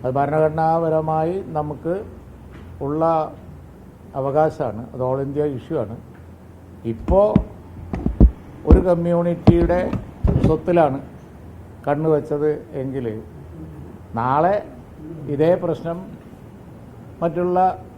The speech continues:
ആളുകൾക്കും വരും. ഇപ്പൊ തന്നെ വന്നല്ലോ. ആ, ഏറ്റവും കൂടുതൽ, ആ, കൈ-, സ്വത്ത് കൈവശം വെച്ചിരിക്കുന്നു മറ്റൊരു മൈനോറിറ്റി കമ്മ്യൂണിറ്റി എന്ന് പറഞ്ഞ് ഇപ്പൊ വന്നു.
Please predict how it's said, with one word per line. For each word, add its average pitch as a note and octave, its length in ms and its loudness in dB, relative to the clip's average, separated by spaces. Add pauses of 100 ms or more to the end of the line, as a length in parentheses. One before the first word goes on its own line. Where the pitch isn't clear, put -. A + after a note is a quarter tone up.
(500)
ആളുകൾക്കും D#3 600 2
വരും. A2+ 300 -2 (540)
ഇപ്പൊ B2 140 -2
തന്നെ D3+ 220 2
വന്നല്ലോ. D#3+ 460 0 (1600)
ആ, B2 40 2 (600)
ഏറ്റവും E3+ 300 0
കൂടുതൽ, E3 320 0 (1400)
ആ, - 20 0 (600)
കൈ-, D3+ 300 -2
സ്വത്ത് C#3+ 240 -6
കൈവശം D#3+ 460 0
വെച്ചിരിക്കുന്നു D3+ 640 -4 (520)
മറ്റൊരു F3 380 0
മൈനോറിറ്റി D#3 520 0
കമ്മ്യൂണിറ്റി D3 680 -4 (140)
എന്ന് C#3+ 180 -2
പറഞ്ഞ് C#3 280 -2
ഇപ്പൊ C#3 260 -6 (100)
വന്നു. C#3+ 200 -4